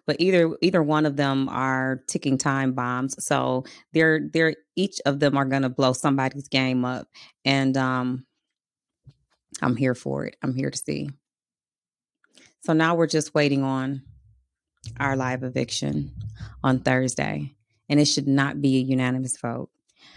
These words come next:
But there's also no secrets in this house. Like, everybody always knows everything. So right now, half of the house doesn't know that the plan is to keep Hisam 'cause they wanna, they want to blindside the other half of the house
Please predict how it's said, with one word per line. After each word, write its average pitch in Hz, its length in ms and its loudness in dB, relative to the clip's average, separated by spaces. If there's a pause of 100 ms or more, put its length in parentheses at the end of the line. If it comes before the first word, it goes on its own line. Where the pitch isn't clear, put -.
(460)
But 156 120 2
there's 202 180 6
also 190 300 4
no 175 140 6
secrets 151 500 2
in 131 100 4
this 131 160 0
house. 127 300 -2
Like, 139 240 -2
everybody 143 520 2
always 135 520 2
knows 127 340 2
everything. 131 400 0
So - 140 2
right 151 320 -2
now, 156 280 4
half 147 320 -4
of 143 100 -4
the 139 80 -2
house 139 280 -2
doesn't 139 340 0
know 135 180 0
that 135 180 -4
the 139 60 -2
plan 139 340 2
is 131 160 -2
to 135 380 2 (280)
keep 151 220 -2
Hisam 143 360 0
'cause 139 120 -2
they 139 100 6
wanna, 135 420 0 (1400)
they 156 240 2
want 175 300 -2 (180)
to - 100 -6
blindside 147 600 2
the 135 180 -4
other 139 240 0
half 135 340 -4
of 135 80 -10
the 127 100 0
house 127 420 -2